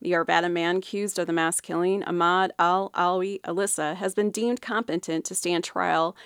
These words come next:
after more than two years of psychiatric treatment. Today's legal proceeding is a status conference in which the defense and prosecution meet with a judge, usually prior to the start of a trial.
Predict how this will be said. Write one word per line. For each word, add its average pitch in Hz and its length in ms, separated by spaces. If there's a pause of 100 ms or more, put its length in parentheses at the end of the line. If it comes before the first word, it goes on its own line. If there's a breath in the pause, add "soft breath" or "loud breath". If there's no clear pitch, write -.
(420 loud breath)
after - 180
more 208 180
than 220 140
two 269 160
years 175 320
of - 100
psychiatric 165 720
treatment. - 600 (240 loud breath)
Today's 185 380
legal 196 200
proceeding 185 540
is 208 180
a 262 60
status 180 420
conference 175 500
in 196 100
which 196 180
the 202 100
defense 196 440
and 233 80
prosecution 185 720 (180 loud breath)
meet 220 300
with 208 100
a 220 60
judge, 175 420
usually 180 360
prior 170 380
to - 120
the 147 80
start 143 260
of 147 100
a 156 40
trial. 151 560